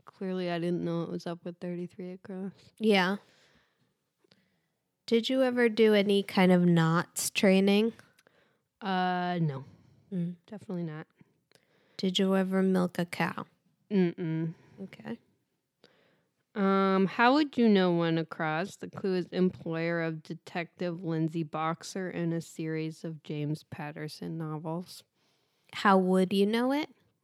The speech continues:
Speaker 1: Yeah, did you just guess that?
Speaker 2: Yeah.
Speaker 1: How did you guess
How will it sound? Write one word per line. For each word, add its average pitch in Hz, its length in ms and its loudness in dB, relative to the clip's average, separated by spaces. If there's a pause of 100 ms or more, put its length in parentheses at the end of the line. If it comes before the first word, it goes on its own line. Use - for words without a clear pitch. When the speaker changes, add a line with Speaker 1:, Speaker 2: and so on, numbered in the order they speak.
(140)
Speaker 1:
Yeah, 180 240 0
did 165 200 -4
you 170 160 -2
just 170 220 -4
guess 170 320 -8
that? 214 360 -4 (360)
Speaker 2:
Yeah. 185 260 2 (680)
Speaker 1:
How 180 240 -4
did 170 160 -6
you 151 100 -12
guess 160 220 -10